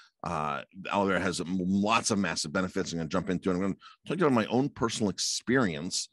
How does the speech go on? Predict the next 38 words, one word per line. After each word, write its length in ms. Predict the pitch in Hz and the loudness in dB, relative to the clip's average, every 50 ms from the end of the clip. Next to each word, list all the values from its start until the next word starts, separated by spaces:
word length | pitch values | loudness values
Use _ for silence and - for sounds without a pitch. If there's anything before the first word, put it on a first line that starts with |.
| _ - - _ _ | _ -20 -20 _ _
about 200 | - 90 92 - | 0 0 0 2
consuming 500 | - 110 95 - - - 120 120 117 110 - - | 2 0 2 2 2 4 6 6 6 4 2 -2
aloe 220 | 90 95 95 92 | -2 0 0 0
vera 260 | 80 92 95 92 90 | 0 2 2 2 2
juice 260 | 82 - 92 90 - - | 2 0 -2 -2 -2 -4
on 100 | - 82 | -6 -8
a 80 | 85 80 | -8 -2
daily 260 | - 92 87 90 87 | -2 0 2 2 0
basis 420 | - - 85 82 - - - 67 | 0 0 -2 -2 -2 -4 -4 -4
and 80 | 80 78 | -6 -4
how 120 | 85 82 | -4 -6
it's 100 | 76 - | -6 -6
transformed 640 | - - - 107 98 104 101 - - - 92 90 85 | -8 -6 -2 0 0 0 0 -2 -2 -2 0 0 0
my 100 | 78 80 | -2 -2
life 360 | 78 76 80 85 85 - - | -2 -2 -2 -2 -2 -2 -4
in 40 | 82 | -4
the 80 | 80 | -2
last 340 | 73 76 82 78 - - - - - - _ _ _ _ | 0 0 -2 -2 -4 -8 -14 -20 -20 -20 _ _ _ _
two 180 | - - 120 107 | 0 4 6 6
months. 500 | 92 98 95 85 71 64 - - - - - - - - - - _ _ | 6 6 4 2 0 -2 -4 -4 -4 -6 -10 -20 -20 -20 -20 -20 _ _
And 140 | - 101 98 | 0 0 0
the 60 | 90 | 0
transformation 720 | - - 123 117 113 - - 104 98 98 98 90 - 95 90 | 0 0 0 0 0 0 0 2 2 2 2 0 -2 -2 -2
started 280 | - - 87 82 - | -2 -2 -2 -2 -2
happening 400 | - 98 85 82 - 85 85 82 | -4 -4 -4 -4 -4 -6 -6 -4
within 280 | 80 80 80 - 85 82 | -4 -6 -6 -4 -4 -4
a 80 | 80 | -4
day 340 | 78 76 69 67 87 80 80 | -4 -6 -4 -2 -2 -2 0
or 100 | 78 71 | -2 -4
so. 220 | 69 - - 67 64 | -4 -4 -4 -4 -6
W-, 320 | 65 67 78 98 101 95 - _ | -8 -10 -10 -8 -8 -8 -6 _
like, 240 | 98 98 90 87 - _ _ | 0 2 2 0 -2 _ _
amazing, 720 | 101 104 101 98 98 98 98 101 101 95 80 82 82 78 - | 4 6 6 6 6 6 4 4 2 2 0 -2 -4 -4 -6
amazing, 440 | - 80 80 78 73 71 - - 67 | -8 -6 -4 -4 -4 -4 -6 -8 -10
amazing. 440 | 67 67 65 64 64 - - 50 50 - _ _ - - - - - _ _ | -8 -8 -8 -8 -8 -10 -12 -12 -14 -18 _ _ -20 -20 -20 -20 -20 _ _
All 100 | - 92 | 0 2
right. 220 | 98 92 80 - - _ | 4 4 2 0 -2 _
So, 460 | - - - 151 143 107 80 64 | -4 0 4 4 4 4 4 0